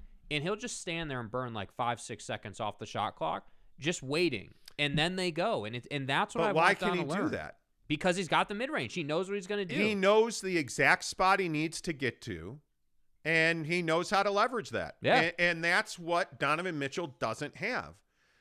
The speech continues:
Speaker 2: Don last night, again, I thought was really good. Damn near he had a triple-double in, in rebounds and dimes.
Speaker 1: Mm-hmm.
Speaker 2: And the passing to Rudy Gobert,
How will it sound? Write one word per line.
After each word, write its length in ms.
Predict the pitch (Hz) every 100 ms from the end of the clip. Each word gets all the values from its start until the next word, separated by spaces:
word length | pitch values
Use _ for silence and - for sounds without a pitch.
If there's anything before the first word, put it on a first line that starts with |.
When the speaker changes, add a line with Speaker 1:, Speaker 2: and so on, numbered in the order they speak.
| _
Speaker 2:
Don 300 | 123 165 254
last 320 | 269 214 196 190
night, 220 | 175 185
again, 380 | 165 147 233 190
I 80 | 147
thought 280 | 151 220 277
was 160 | 165 135
really 260 | 254 233
good. 360 | 147 220 110 82 - _ _ _ _
Damn 240 | 156 240
near 180 | 254 254
he 60 | 240
had 120 | 240
a 60 |
triple-double 720 | 202 220 233 196 165 165 220 226
in, 200 | 160 156
in 160 | 170 160
rebounds 480 | 165 185 196 196
and 160 | 156 143
dimes. 460 | 127 139 196 240 -
Speaker 1:
Mm-hmm. 340 | 107 110 156 208 _
Speaker 2:
And 240 | 202 208 190
the 120 | 214
passing 640 | - - 202 240 - 285 269
to 60 |
Rudy 300 | 233 202 208
Gobert, 580 | 190 208 170 170 208 240